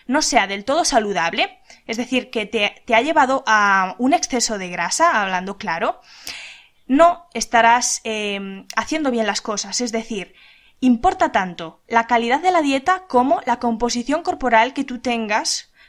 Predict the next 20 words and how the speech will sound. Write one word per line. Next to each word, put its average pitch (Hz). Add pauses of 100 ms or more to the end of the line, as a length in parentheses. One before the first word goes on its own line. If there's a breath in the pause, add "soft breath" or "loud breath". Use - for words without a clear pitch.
con 226
esa 214
dieta. 233 (100)
Mm, 220 (120)
hablando 254
claro, 170 (760 loud breath)
hay 320
una 254
enfermedad 214 (100)
o, 190
bueno, 208
un, 220
un 226
síndrome 285
que 247
se 220
llama 226
el 254
síndrome 254
metabólico. 185